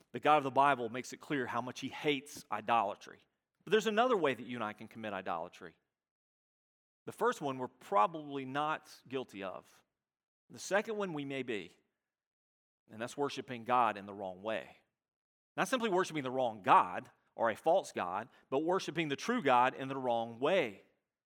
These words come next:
There's a way to do that, and the Bible warns against that.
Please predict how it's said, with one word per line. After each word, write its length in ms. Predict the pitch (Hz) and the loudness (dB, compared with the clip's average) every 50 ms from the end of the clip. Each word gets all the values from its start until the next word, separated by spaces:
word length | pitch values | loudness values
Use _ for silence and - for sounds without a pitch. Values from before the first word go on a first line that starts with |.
| _ _ _ _ _ _ _ _ _ _ _ _ _ | _ _ _ _ _ _ _ _ _ _ _ _ _
There's 120 | - - 117 | -20 -16 -10
a 40 | 107 | -6
way 140 | 123 135 | -4 -4
to 80 | 131 117 | -4 -4
do 220 | 110 131 165 170 | -6 -6 -4 -2
that, 160 | 131 101 95 92 | 0 -2 -2 -2
and 80 | - | -6
the 60 | - | -6
Bible 280 | 107 120 117 120 113 110 | -4 -2 -2 -2 -2 -6
warns 320 | 110 113 127 147 160 139 | -10 -10 -10 -10 -10 -10
against 320 | 120 92 82 78 80 - - | -12 -12 -12 -14 -16 -14 -14
that. 240 | - 67 60 - | -12 -12 -12 -14